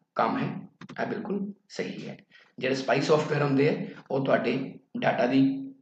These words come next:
ਜਾਸੂਸੀ ਕਰਕੇ ਤੁਹਾਡਾ ਡਾਟਾ ਜਿਹੜਾ ਚੋਰੀ ਕਰ ਸਕਦੇ ਨੇ। ਇਸ ਲਈ ਸਾਨੂੰ ਐਂਟੀ ਸਪਾਈਂਗ ਸੌਫਟਵੇਅਰ ਦੀ ਵਰਤੋਂ ਵੀ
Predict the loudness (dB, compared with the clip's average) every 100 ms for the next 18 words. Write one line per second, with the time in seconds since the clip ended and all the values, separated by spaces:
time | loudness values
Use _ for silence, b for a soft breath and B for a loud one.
0 | -8 -4 -2 4 4 4 2 4 4 6
1 | 6 4 2 0 0 -2 0 -2 -2 -2
2 | 2 2 0 -2 -10 -16 _ -8 -6 -2
3 | 2 2 2 0 0 2 2 2 0 -2
4 | -2 -2 0 -2 -2 -4 -4 -4